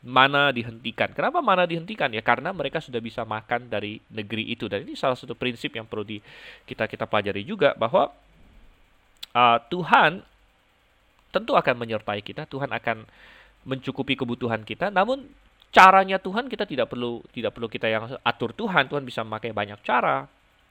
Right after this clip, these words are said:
ya. Uh, di padang gurun mereka perlu, perlu daging, ya, Tuhan bilang, "Oke, aku akan kasih kamu daging satu bulan." Sampai Musa bingung, "Tuhan, eh, sapi dari mana kita bisa makan daging satu bulan?" Tuhan bilang, "Eh, jangan meragukan saya," begitu, ya.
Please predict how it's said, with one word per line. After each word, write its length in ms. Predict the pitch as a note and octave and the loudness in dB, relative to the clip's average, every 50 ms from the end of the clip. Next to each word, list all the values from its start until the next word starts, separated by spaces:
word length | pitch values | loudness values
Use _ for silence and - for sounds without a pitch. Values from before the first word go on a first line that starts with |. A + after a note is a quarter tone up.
| _ _ | _ _
ya. 160 | _ - - F#3 _ _ - - - - - _ _ _ - | _ -18 -18 -18 _ _ -20 -20 -20 -20 -20 _ _ _ -6
Uh, 160 | - G2 G#2+ | -4 -4 -4
di 80 | A2+ A2 | 2 4
padang 240 | C3 B2+ B2 B2 | 6 8 8 6
gurun 260 | A#2+ A#2+ B2+ C3 E3+ G3 | 4 2 -2 -2 -2 0
mereka 460 | D#3 B2 A#2+ - - A2+ A2 A2 G#2+ | 2 2 2 2 4 4 4 4 2
perlu, 800 | - - A2+ A2+ A#2 A2+ A2+ A2 A2 G#2+ G#2 G#2 G#2 G#2 - - - _ _ _ | 0 -2 -4 -2 -2 -4 -4 -4 -4 -4 -4 -4 -6 -8 -10 -12 -18 _ _ _
perlu 640 | A#2 G#2+ G#2+ A2 G#2+ G#2 G2+ G2+ G2+ G2+ G2 G2+ G2 | -6 -4 -4 -4 -4 -4 -4 -4 -6 -6 -6 -8 -6
daging, 560 | G2+ G#2 G2+ G2+ G2+ F#2+ G2 A#2 D3 G#3 D#4+ F#4+ G4 _ _ _ _ - | -2 0 2 2 0 0 -2 -2 -2 -2 -6 -14 -20 _ _ _ _ -18
ya, 160 | - - - | -18 -10 -6
Tuhan 160 | A#2+ A2 G#2+ | -6 -4 0
bilang, 160 | A#2 D3 - | 0 0 2
"Oke, 240 | - E3 - F4+ E4+ | 2 0 -2 -4 -4
aku 240 | A#3 D#3+ - C3 B2+ | -4 -2 -2 -2 -2
akan 80 | B2 | -2
kasih 240 | B2 - B2+ - - | -4 -8 -10 -8 -10
kamu 160 | - A2+ A#2 | -10 -10 -6
daging 240 | A2 A2+ A2 A#2 A2+ | -6 -6 -6 -8 -8
satu 240 | - - A2+ - A#2 | -6 -6 -6 -6 -8
bulan." 400 | G#2+ G2+ A#2 B2+ C3+ C3 A2+ - - _ | -8 -4 0 6 8 8 8 6 2 _
Sampai 320 | - B2 A#2 - C3 B2+ | -6 -6 -4 -2 -2 -2
Musa 240 | C3 C#3 C#3 - D#3 | -2 -2 0 2 2
bingung, 320 | C3+ B2+ B2 A#2+ G#2+ G#2+ | 2 2 -2 -4 -6 -8
"Tuhan, 240 | G#2 B2+ C#3 C#3 - - - - - - - - - - - _ _ _ _ | -6 0 0 0 0 -2 -6 -20 -20 -20 -20 -20 -20 -20 -20 _ _ _ _
eh, 340 | - - A#2 A2+ A2+ A2 F#2 F2 | -4 0 2 4 4 4 2 0
sapi 400 | - - C3 A#2 - - C3+ A#2+ | 0 0 0 0 2 0 4 6
dari 160 | B2+ A#2+ A#2+ A2+ | 6 6 6 4
mana 320 | G#2+ A#2 F3 B3 B3+ G3+ | 6 6 6 6 4 2
kita 160 | E3+ C#3 C3 | 0 -2 -4
bisa 160 | B2 A2+ C3 | -2 -2 -2
makan 240 | A2 A2+ A2 B2 A2+ | -2 -2 -2 -2 -2
daging 240 | G#2+ A2 G#2+ G#2 G#2 | -2 -2 -4 -4 -8
satu 240 | - G#2+ - A2+ G2+ | -10 -10 -8 -8 -10
bulan?" 240 | G2+ A2 G#2+ G#2+ - | -8 -10 -10 -4 -4
Tuhan 160 | E3 F3 F#3 | -4 -2 0
bilang, 160 | A3 - - | 0 4 4
"Eh, 160 | D4+ E3 - - _ - | 4 4 4 -2 _ -6
jangan 160 | - G3 A3+ B3 | -4 -2 -2 -2
meragukan 560 | B3 B3+ C4 C4 C4 A#3 C4+ B3+ D4 C4 B3+ | 0 2 2 2 2 0 2 2 2 2 4
saya," 400 | - F4 B4 A4 B3+ E3 B2+ G#2+ | 2 2 4 4 4 4 4 2
begitu, 320 | A2 G2+ G2 - - - | 0 -6 -8 -8 -4 -4
ya. 160 | F3 B3 - | -4 -4 -4